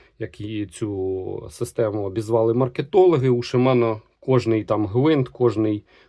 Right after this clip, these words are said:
кожна резиночка має вже свою технологію. Ну, назви мене не сильно турбують, мене турбує технічна складова цієї, цього моменту. Ось така, така цікава історія. Ось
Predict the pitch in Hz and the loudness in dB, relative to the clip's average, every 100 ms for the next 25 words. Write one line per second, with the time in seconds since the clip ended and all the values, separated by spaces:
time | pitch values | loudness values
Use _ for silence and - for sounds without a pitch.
0 | _ 123 113 113 110 120 117 123 110 - | _ 0 2 0 0 0 0 0 0 -2
1 | 107 110 113 107 101 101 - 117 113 - | -4 -2 0 -2 -4 -10 -6 -4 -2 -2
2 | 120 - 156 226 214 165 135 143 160 - | -4 -4 -4 -4 -4 -2 -2 0 0 -2
3 | - _ _ _ - - _ _ - - | -12 _ _ _ -20 -20 _ _ -20 -20
4 | - - - - 117 - 127 139 123 113 | -20 -20 -20 -20 -14 0 2 4 2 2
5 | 117 117 120 117 127 - 120 113 107 107 | 4 6 6 4 2 2 2 2 0 -6
6 | - 160 175 165 120 165 - 113 117 143 | -8 -6 -6 -4 -4 -4 -2 -2 2 2
7 | 143 139 _ - 110 98 127 120 107 - | 0 -6 _ -6 -6 -6 -4 -2 -2 -6
8 | - 110 90 - 92 - 90 87 95 101 | -6 -6 -8 -10 -16 -12 -12 -10 -10 -10
9 | - - 98 95 98 104 - 95 113 139 | -14 -16 -14 -12 -14 -12 -10 -8 -6 -6
10 | 233 254 214 185 _ _ _ - - _ | -6 -8 -10 -16 _ _ _ -20 -20 _
11 | _ _ _ - 170 175 139 131 123 127 | _ _ _ -8 -6 -6 -8 -4 -2 -2
12 | 131 135 135 135 123 - - 127 143 165 | -6 -6 -6 -2 -2 -2 -4 -2 -2 -8
13 | - 269 254 220 - - - 160 175 - | -8 -6 -6 -8 -12 -20 -6 -2 -2 -4
14 | - | -16